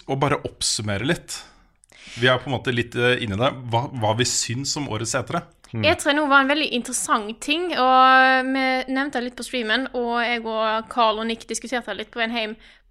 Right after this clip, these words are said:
Speaker 3: på, det blir jo tirsdags morgen, eh, etter at alle bortsett fra Nintendo var ferdige, at vi syns egentlig det var litt sånn, det var litt sk-, skuff.
Speaker 1: Mm.
Speaker 2: Det var litt skuff.
Speaker 3: Ja.
Speaker 2: Det var det.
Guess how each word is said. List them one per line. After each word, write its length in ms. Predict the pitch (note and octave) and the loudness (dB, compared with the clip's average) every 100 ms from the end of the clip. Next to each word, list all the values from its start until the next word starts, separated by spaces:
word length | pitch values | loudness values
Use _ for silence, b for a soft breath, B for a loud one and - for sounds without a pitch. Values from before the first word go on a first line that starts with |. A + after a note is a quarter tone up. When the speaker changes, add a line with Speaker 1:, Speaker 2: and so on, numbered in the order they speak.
| _ | _
Speaker 3:
på, 240 | - A#3+ A#3+ B3 A#3+ - _ | -6 0 2 2 0 -14 _
det 100 | B3+ | -8
blir 120 | A#3 | -6
jo 80 | A3 A3 - _ _ _ _ _ | -6 -8 -12 _ _ _ _ _
tirsdags 460 | - B3+ - A3+ A3 | -12 -10 -4 -6 -2
morgen, 640 | B3 C4 C4+ C#4+ A#3 F4 G4 - B B B B | 0 4 6 6 6 4 2 -6 B B B B
eh, 480 | - C4 C4+ C4+ C4+ - | 0 6 8 8 8 4
etter 240 | - B3 | 2 0
at 80 | B3 | 4
alle 240 | C#4 D4 | 2 2
bortsett 240 | A#3 B3 A#3+ | -2 -4 -4
fra 40 | |
Nintendo 320 | A#3 C4 A3 | -2 -2 -2
var 80 | G#3+ | 2
ferdige, 320 | B3+ B3+ G#3 | 4 6 4
at 80 | A#3 | -2
vi 80 | - | -6
syns 280 | - F4+ - | -4 -4 -2
egentlig 280 | D4+ C#4 | -4 -2
det 100 | D4 C#4 | -4 0
var 120 | C#4 | -2
litt 160 | D#4 | -2
sånn, 240 | E4 E4 D#4 - - _ _ _ _ _ _ b b b b _ | 0 0 -2 -18 -20 _ _ _ _ _ _ b b b b _
det 80 | A#3+ | -14
var 140 | D4+ D4+ | -6 -4
litt 240 | D#4 - | -4 -8
sk-, 340 | - - - - | -12 -12 -14 -12
skuff. 340 | - G4+ A#4+ - - - | 2 2 2 -6 -12 -2
Speaker 1:
Mm. 140 | B2+ | 2
Speaker 2:
Det 80 | G#2+ | 4
var 140 | F3+ | 4
litt 80 | B3 | 2
skuff. 280 | - D3 - D4 | 0 -2 -2 2
Speaker 3:
Ja. 140 | D#4+ G#4+ - _ _ b b - | 4 2 -6 _ _ b b -2
Speaker 2:
Det 40 | |
var 140 | C3 | -2
det. 80 | D#3+ | -2